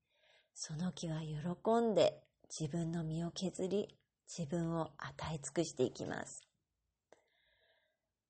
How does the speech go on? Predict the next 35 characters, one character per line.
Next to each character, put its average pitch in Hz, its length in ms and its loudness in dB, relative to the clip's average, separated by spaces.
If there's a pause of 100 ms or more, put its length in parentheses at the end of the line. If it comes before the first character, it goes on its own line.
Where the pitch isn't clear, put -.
(160)
す - 320 -6
べ 262 180 6
て 226 240 4
を 156 260 8
与 151 340 -4
え 165 100 -4
尽 - 120 -10
く 180 100 -2
し - 80 -6
た 160 140 -4
そ - 160 -6
の 165 140 -2
木 165 200 -8
は、 - 220 -2 (480)
最 170 440 -8
後 160 140 -2
に 170 340 -2 (460)
た 185 160 -8
だ 180 140 -4
の 151 160 -6
切 - 220 -12
り 196 120 0
株 208 280 -4
だ 202 140 -4
け 254 160 -4
に 226 220 -4 (100)
な 170 120 -10
っ - 20 -12
て - 140 -8
し - 160 -8
ま - 160 -4
う - 60 -6
ん 65 60 -6
で - 180 -4
す。 - 200 -14